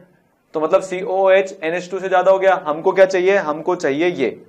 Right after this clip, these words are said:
एनएच टू सीओओएच से ज्यादा। तो इसमें ऐसा हो रहा है क्या? नहीं हो रहा, ये भी गया। सीओएनएच टू न्यूट्रल है,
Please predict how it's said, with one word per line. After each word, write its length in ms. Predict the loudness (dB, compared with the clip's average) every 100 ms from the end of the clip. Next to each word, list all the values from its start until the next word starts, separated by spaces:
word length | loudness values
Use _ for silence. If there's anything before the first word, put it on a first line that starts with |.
| _ _ _
एनएच 380 | -4 -2 -2 -4
टू 80 | -8
सीओओएच 640 | -8 -10 -8 -2 2 2 2
से 200 | -6 0
ज्यादा। 260 | 2 2
तो 100 | 0
इसमें 220 | -2 -2 0
ऐसा 140 | 4
हो 120 | 6
रहा 100 | 6
है 80 | 4
क्या? 180 | 4 0
नहीं 240 | 0 -4
हो 100 | 0
रहा, 140 | 2 2
ये 160 | 2 0
भी 100 | 4
गया। 260 | 6 6 4 -6 _ _ -12
सीओएनएच 680 | -2 4 6 6 2 -2 -4
टू 100 | -2
न्यूट्रल 480 | -2 -2 2 2 2
है, 240 | -2 -10